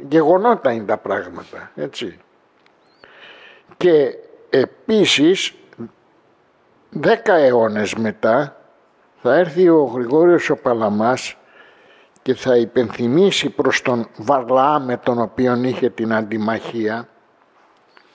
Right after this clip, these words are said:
ότι εάν στα πράγματα συμφωνούμε,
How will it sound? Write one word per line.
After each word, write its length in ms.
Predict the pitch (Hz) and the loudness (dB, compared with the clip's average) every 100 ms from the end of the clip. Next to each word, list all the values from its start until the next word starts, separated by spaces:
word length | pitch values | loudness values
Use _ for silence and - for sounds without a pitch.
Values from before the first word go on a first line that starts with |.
| _ - - - - - _ - | _ -20 -20 -20 -20 -20 _ -2
ότι 440 | 131 131 123 117 - | -2 0 -4 -4 -2
εάν 400 | 135 135 160 185 | 2 4 2 0
στα 340 | - - 147 | -4 -2 -4
πράγματα 760 | - 139 139 139 117 127 - 107 | -2 -2 0 -2 -4 -6 -4 -4
συμφωνούμε, 1040 | - 127 107 123 113 113 123 123 139 143 | 0 -2 0 2 2 0 -2 0 0 0